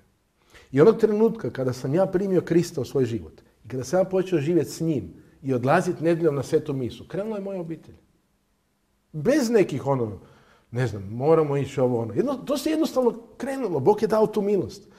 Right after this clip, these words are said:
Kolike žene danas vidimo u crkvi? Same.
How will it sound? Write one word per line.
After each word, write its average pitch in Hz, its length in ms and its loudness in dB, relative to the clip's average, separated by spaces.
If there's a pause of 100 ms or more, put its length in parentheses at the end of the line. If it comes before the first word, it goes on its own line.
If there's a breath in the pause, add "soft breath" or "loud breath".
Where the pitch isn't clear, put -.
(220 soft breath)
Kolike 240 360 8
žene 170 260 4
danas 135 340 -2
vidimo 123 320 -4
u 107 100 -12
crkvi? 151 500 -8 (500)
Same. 82 520 -12